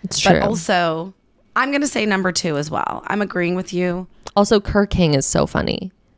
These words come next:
Speaker 1: Let's
Speaker 2: I love
Speaker 1: see.
Speaker 2: that.
Speaker 1: Palace Perks. King Charles is advertising for a very important job paying around thirty-six thousand pounds a year.
Speaker 2: Shut the fuck up.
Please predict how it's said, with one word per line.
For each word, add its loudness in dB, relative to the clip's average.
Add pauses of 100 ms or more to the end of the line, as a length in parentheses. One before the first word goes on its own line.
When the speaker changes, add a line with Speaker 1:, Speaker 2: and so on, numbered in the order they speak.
(600)
Speaker 1:
Let's -4 (120)
Speaker 2:
I -2
love 0
Speaker 1:
see. -6
Speaker 2:
that. -6 (500)
Speaker 1:
Palace 2
Perks. 0 (280)
King 2
Charles 2
is -2
advertising 2
for 2
a 0
very 4
important 2
job 2
paying 2
around 4
thirty-six 2
thousand -4
pounds -6
a -4
year. -12
Speaker 2:
Shut -10
the -12
fuck -16
up. -14